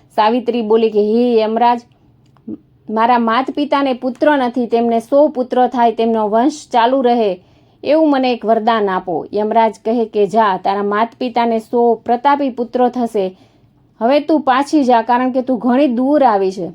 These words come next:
સાવિત્રી બોલી કે, "હે યમરાજા, મારા પતિ અને આપ જેવા સત્પુરુષો સાથે હોવાથી મને દૂર લાગતું નથી. સત્પુરુષોના હૃદય સદા પવિત્ર હોવાથી બધા જ માણસો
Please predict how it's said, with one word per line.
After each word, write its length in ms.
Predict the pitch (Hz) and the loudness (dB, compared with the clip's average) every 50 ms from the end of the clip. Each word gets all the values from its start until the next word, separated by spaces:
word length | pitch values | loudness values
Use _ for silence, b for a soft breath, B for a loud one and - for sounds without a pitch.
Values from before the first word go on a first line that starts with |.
| - _ _ _ _ _ _ _ _ _ _ _ _ _ b b b b b b b _ - | -16 _ _ _ _ _ _ _ _ _ _ _ _ _ b b b b b b b _ -4
સાવિત્રી 480 | - 196 202 220 247 233 - 247 262 254 | -2 0 0 0 -2 -2 -2 -4 -4 -2
બોલી 360 | 220 208 220 220 233 220 190 | 0 0 0 2 0 0 -2
કે, 160 | 180 - 202 | -2 0 0
"હે 360 | 214 220 226 247 269 269 254 | 2 4 4 4 4 2 2
યમરાજા, 500 | 240 233 240 233 240 240 240 254 254 240 | 0 0 0 2 2 2 2 2 0 0
મારા 240 | 226 214 220 226 226 | 0 0 0 0 0
પતિ 380 | 220 - 226 233 240 294 294 285 | 2 2 -2 -2 0 -2 -2 0
અને 220 | 277 269 254 226 | 0 0 -2 -2
આપ 320 | - - 226 254 254 254 | -2 -2 -2 0 0 -2
જેવા 300 | 233 214 254 240 240 226 | 0 0 2 4 4 4
સત્પુરુષો 760 | 233 233 - 254 247 - 240 - 247 247 240 254 240 - 240 226 | 2 2 0 -2 -2 -2 -8 -6 -4 -2 -2 -2 -2 0 -2 -2
સાથે 360 | 226 240 226 233 - 254 233 | 0 0 -2 0 0 0 2
હોવાથી 320 | 226 233 226 233 233 240 | 4 4 2 2 2 -2
મને 260 | 226 220 214 220 208 | -4 -2 -2 -2 -4
દૂર 300 | 196 190 208 233 233 220 | -2 -2 0 0 2 2
લાગતું 440 | 208 202 190 202 226 - - 247 226 | 4 4 2 2 0 -4 -4 -4 -2
નથી. 320 | 214 208 208 - 175 165 170 b b b b b b b _ - | -2 -4 -4 -6 -8 -8 -10 b b b b b b b _ 0
સત્પુરુષોના 760 | 247 262 254 254 _ - 262 254 262 254 262 254 240 240 226 | 0 0 0 0 _ -4 0 0 0 0 0 -2 0 0 2
હૃદય 320 | 220 226 226 220 240 233 240 | 2 2 2 2 2 0 0
સદા 320 | 233 - 226 220 240 233 | 0 -4 -2 0 0 0
પવિત્ર 500 | 233 233 226 226 226 285 - - 285 277 | 0 0 -4 -2 -2 -4 -4 0 0 2
હોવાથી 520 | 269 254 247 240 226 226 226 226 - 233 214 | 4 4 4 4 4 2 2 0 -4 -4 -2
બધા 360 | 196 220 220 220 262 262 254 | -2 0 2 2 2 2 2
જ 80 | 233 | 0
માણસો 580 | 220 220 214 220 226 226 226 - 233 208 175 175 | -2 -4 -2 -2 -4 -4 -2 -2 -2 -2 -2 -4